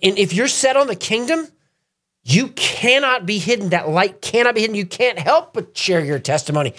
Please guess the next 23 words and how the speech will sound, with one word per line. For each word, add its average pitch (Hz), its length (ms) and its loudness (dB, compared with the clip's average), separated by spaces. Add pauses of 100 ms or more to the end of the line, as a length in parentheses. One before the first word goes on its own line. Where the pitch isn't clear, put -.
(240)
You 220 100 -2
can't 220 240 0
sh-, - 220 2 (160)
help 262 280 2
but 262 100 2
share 226 320 2
the 190 100 2
goodness 208 460 0
of 175 160 -2
God, 180 300 2 (260)
how 202 80 2
he's 190 100 0
transformed 233 580 -2
your 196 120 0
life, 185 220 2
how 180 140 2
he 208 180 2
is, - 180 2 (400)
how 185 120 4
he 202 160 4
has 175 160 4
delivered 180 720 2
you 151 280 -2